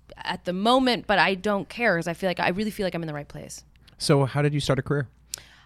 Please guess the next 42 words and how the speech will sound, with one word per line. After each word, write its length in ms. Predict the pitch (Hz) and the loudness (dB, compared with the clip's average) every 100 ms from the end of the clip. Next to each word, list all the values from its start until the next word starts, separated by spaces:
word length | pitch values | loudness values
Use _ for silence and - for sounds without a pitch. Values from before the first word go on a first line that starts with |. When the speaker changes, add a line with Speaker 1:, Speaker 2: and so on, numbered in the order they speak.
| _ | _
Speaker 1:
I 140 | 220 262 | 2 2
started 280 | 302 294 262 | 0 -6 -6
a 40 | |
career 800 | - 226 208 220 156 139 131 139 - 165 156 - - - - | -8 -4 0 2 2 2 -2 -6 -14 -18 -18 -20 -20 -20 -12
by, 600 | 165 190 170 170 160 - | 2 4 6 4 2 0
I 280 | 175 175 202 | 0 4 4
was, 560 | 208 220 208 196 - - - | 2 -2 -4 -8 -10 -12 -4
uh, 200 | 185 175 | 0 0
my 160 | 175 180 | 2 0
commercial 540 | 190 202 202 - 175 | 2 2 2 0 0
agent 640 | 123 123 - 82 - - - | 0 -2 -6 -8 -10 -14 -10
in 180 | 175 110 | 2 4
Speaker 2:
Mm-hmm. 540 | 92 95 127 - - 165 | 6 2 0 -8 -6 0
Speaker 1:
New 80 | |
York 480 | 175 147 87 85 - - - - - - | 2 0 -4 -8 -12 -20 -20 -20 -20 0
was, 440 | 180 165 160 151 | 2 4 2 0
uh, 200 | 160 151 | -2 -2
C 340 | - 185 175 165 | -4 -4 -2 -2
E 40 | |
S 160 | 147 - | -4 -8
D, 360 | 117 78 85 - - - - | -8 -8 -10 -14 -20 -20 -6
and 320 | 175 165 160 | -2 0 0
they 800 | 151 147 175 170 170 175 175 170 - - - | -2 0 2 4 2 2 0 -2 -6 -12 -8
set 340 | - 196 175 | -2 2 2
me 160 | 180 175 | 2 2
up 220 | 160 - | 0 -2
with 140 | 170 | -4
a 60 | 170 | 0
meeting. 600 | 175 185 175 147 131 131 | 0 0 0 0 0 -2
You 60 | 180 | 0
know, 80 | 185 | 0
it's 80 | |
like 100 | 208 | -2
this 140 | 208 160 | -6 -4
bizarre 440 | 170 151 151 156 | -2 0 2 0
thing 200 | 151 156 | 0 -2
where 80 | 151 | -2
they're 80 | 151 | 0
like, 140 | 156 | -2
Well, 320 | 190 208 202 196 | 2 4 4 2
we 120 | 202 | 0
can't, 760 | - 214 214 214 214 - - | -2 -2 0 2 0 -4 -14